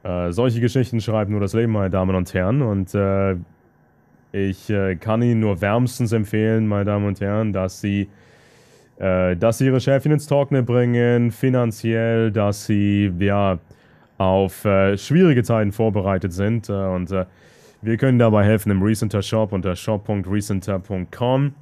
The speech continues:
Also Sie sehen das ja weltweit gerade, dass einfach, äh,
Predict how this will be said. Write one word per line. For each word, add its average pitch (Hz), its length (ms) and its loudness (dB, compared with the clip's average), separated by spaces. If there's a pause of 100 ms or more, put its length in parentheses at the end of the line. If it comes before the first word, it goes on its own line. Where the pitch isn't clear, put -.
(1040)
Also 95 320 -8
Sie 92 100 -8
sehen 101 220 -2
das 104 160 -4
ja 98 200 -2
weltweit 92 680 -4 (160)
gerade, 98 500 -4 (680)
dass 95 200 -2
einfach, 107 680 2
äh, 107 320 -2